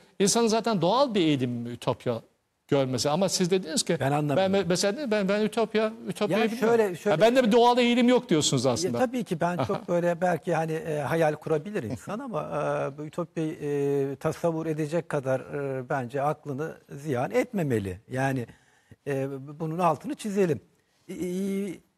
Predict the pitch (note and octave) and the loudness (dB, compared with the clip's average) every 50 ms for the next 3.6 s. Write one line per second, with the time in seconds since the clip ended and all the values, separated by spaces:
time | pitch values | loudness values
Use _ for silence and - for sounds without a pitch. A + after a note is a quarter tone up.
0 | _ _ _ _ - - - F3 F#3+ A#3 A#3+ A#3 A3+ G3 D3 - - _ _ _ | _ _ _ _ -10 -2 0 2 2 2 2 2 0 0 -2 -6 -16 _ _ _
1 | - - - C#4 A3+ A3+ G#3 G3 F#3 F3 - F#3 E3+ C#3+ C3+ A#2+ A2+ - - _ | -10 -6 -4 0 2 4 4 4 4 4 2 2 2 4 4 2 0 -2 -10 _
2 | _ _ _ _ _ _ - C#3+ D#3 E3 D#3+ D#3 - E3+ C3+ A#2+ - - A2 G#2+ | _ _ _ _ _ _ -6 -2 -2 0 0 0 -2 -2 -2 -4 -8 -10 -8 -6
3 | G#2 G2+ - - G#2 G2 G2+ F#2+ F2 G2+ F2+ | -6 -8 -8 -8 -8 -6 -6 -8 -10 -14 -20